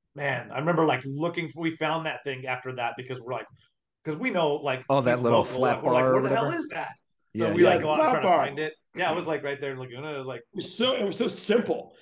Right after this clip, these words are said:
Speaker 3: and it was
Speaker 1: Yeah.
Speaker 3: easy to shoot cinematography-wise 'cause it was simple. And I'd get
Speaker 1: It
Speaker 3: up,
Speaker 1: looked so
Speaker 3: move up,
Speaker 1: good.
Speaker 3: and isolate, and just, um, go, go to my little cheat, cheat sheet of, of, of skills, Stacy's
Speaker 1: Yeah.
Speaker 3: rules, and then
Speaker 1: Yeah.
Speaker 3: the rules were there to break.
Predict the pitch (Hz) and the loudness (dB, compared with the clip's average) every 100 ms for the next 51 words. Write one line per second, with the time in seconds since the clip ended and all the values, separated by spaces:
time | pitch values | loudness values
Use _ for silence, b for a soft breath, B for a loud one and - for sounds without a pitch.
0 | b 147 151 - 240 226 226 - 208 233 | b -4 -2 -2 -2 -4 -6 -6 -4 -6
1 | - _ _ _ _ _ - - 208 180 | -8 _ _ _ _ _ -12 -4 -4 -4
2 | 175 233 247 214 156 147 165 180 170 135 | -2 0 0 0 -2 -2 -4 -4 -4 -8
3 | - 196 - 123 - _ b b 135 135 | -6 -4 -4 -6 -12 _ b b -10 0
4 | 165 165 190 180 180 143 143 - - - | 2 2 0 -2 -4 -2 0 -2 -4 -14
5 | _ _ _ - 147 170 - 202 202 196 | _ _ _ -10 -6 -4 -4 -4 -4 -4
6 | 196 190 151 143 143 135 147 139 127 - | -4 -6 -10 -10 -12 -8 -6 -6 -8 -14
7 | _ _ _ 135 151 139 165 160 160 170 | _ _ _ -6 -6 -2 0 2 2 0
8 | 165 - - - 214 233 185 170 127 175 | -2 -4 -8 -6 -6 -4 -2 -2 -4 -8
9 | 180 - 160 - B B 180 - - 254 | -6 -6 -8 -10 B B -6 -4 0 2
10 | - - - - - 196 160 113 - - | 2 -2 -12 -8 0 2 2 -4 -6 -6
11 | 107 104 95 - - - _ _ - 160 | 0 2 2 -2 -8 -18 _ _ -6 -2
12 | 180 185 175 190 226 196 185 190 180 131 | 0 0 -2 0 0 0 -2 -2 -2 0
13 | 160 - | 0 0